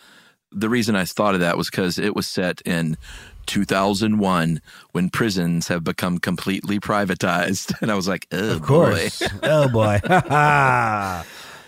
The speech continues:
Speaker 2: Ho, ho.
Speaker 1: Hey, hoa. All right, Noel. So,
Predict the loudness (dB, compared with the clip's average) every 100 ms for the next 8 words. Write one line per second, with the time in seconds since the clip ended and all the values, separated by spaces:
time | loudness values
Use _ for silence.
0 | -4 2 2 2 2 4 2 2 0 2
1 | 2 2 0 0 0 2 2 2 -2 -6
2 | -16 _ _ _ -16 -4 0 2 2 2
3 | 0 -4 -2 2 2 0